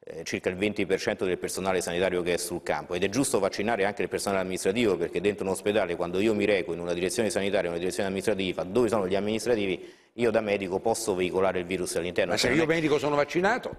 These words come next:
Speaker 2: No, evidentemente.
Speaker 1: Eh, se il
Speaker 2: Dai.
Speaker 1: medico è vaccinato,
Speaker 2: Dai,
Speaker 1: il
Speaker 2: adesso
Speaker 1: rischio dovrebbe
Speaker 2: ci
Speaker 1: essere
Speaker 2: siamo un
Speaker 1: vicino
Speaker 2: po'
Speaker 1: allo
Speaker 2: allargati,
Speaker 1: zero.
Speaker 2: dai, ci siamo
Speaker 1: Però
Speaker 2: allargati,
Speaker 1: diciamo
Speaker 2: su
Speaker 1: che ci saranno moltissimi imbucati che,
Speaker 2: Eh,
Speaker 1: eh,
Speaker 2: dai,
Speaker 1: spero
Speaker 2: dai,
Speaker 1: che
Speaker 2: dai, questa
Speaker 1: verranno
Speaker 2: però all'italiana brutta, eh.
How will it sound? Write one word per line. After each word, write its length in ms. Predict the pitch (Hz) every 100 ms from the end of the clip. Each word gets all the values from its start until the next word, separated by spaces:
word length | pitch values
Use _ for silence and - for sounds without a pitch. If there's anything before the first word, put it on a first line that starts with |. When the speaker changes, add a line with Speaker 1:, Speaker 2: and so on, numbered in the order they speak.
| -
Speaker 2:
No, 320 | 120 - - _ _ _ -
evidentemente. 760 | 95 98 92 90 82 82 85 -
Speaker 1:
Eh, 340 | 117 107 98
se 200 | - 139
il 60 | 117
Speaker 2:
Dai. 80 |
Speaker 1:
medico 300 | 139 147 117
è 60 | 113
vaccinato, 560 | 113 - 165 143 160 147
Speaker 2:
Dai, 100 | 135
Speaker 1:
il 100 | 127
Speaker 2:
adesso 80 |
Speaker 1:
rischio 300 | 131 120 117
dovrebbe 340 | 120 117 107 107
Speaker 2:
ci 120 | -
Speaker 1:
essere 60 | 151
Speaker 2:
siamo 40 |
un 60 | 135
Speaker 1:
vicino 120 | 113
Speaker 2:
po' 60 |
Speaker 1:
allo 100 | 107
Speaker 2:
allargati, 380 | 113 104 90 90
Speaker 1:
zero. 100 | 87
Speaker 2:
dai, 180 | 113 98
ci 60 | -
siamo 180 | 131 98
Speaker 1:
Però 60 | 156
Speaker 2:
allargati, 280 | 160 143
Speaker 1:
diciamo 220 | 160 151 127
Speaker 2:
su 80 |
Speaker 1:
che 80 | 123
ci 80 | 113
saranno 240 | 123 120
moltissimi 440 | 113 110 123 120 110
imbucati 600 | 113 123 110 110 101 92
che, 100 | 98
Speaker 2:
Eh, 280 | 104 135 101
Speaker 1:
eh, 40 |
Speaker 2:
dai, 280 | 110 95 104
Speaker 1:
spero 260 | 110 107
Speaker 2:
dai, 100 | 110
Speaker 1:
che 80 | 101
Speaker 2:
dai, 120 | 104
questa 40 | 95
Speaker 1:
verranno 200 | 101 101
Speaker 2:
però 160 | 131
all'italiana 640 | 120 127 123 113 117 113 104
brutta, 500 | 101 87 - 90
eh. 100 | 120